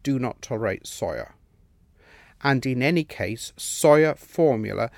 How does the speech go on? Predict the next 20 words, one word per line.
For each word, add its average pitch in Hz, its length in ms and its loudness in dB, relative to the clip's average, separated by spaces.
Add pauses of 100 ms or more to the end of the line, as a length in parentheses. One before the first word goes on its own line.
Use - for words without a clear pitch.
(300)
are 117 140 -4
not 131 360 0
recommended 113 720 -4
in 107 120 -8
infants 110 500 -10
less - 200 -8
than 95 100 -12
six - 360 -12
months. - 400 -16 (2250)
In 214 140 6
this 254 240 2
issue, 120 320 -2
Van 170 320 4
der 196 80 -4
Plas - 600 -4
and 123 220 -8
colleagues 143 540 -4
report 120 440 -4
their 143 280 2
experience - 800 -4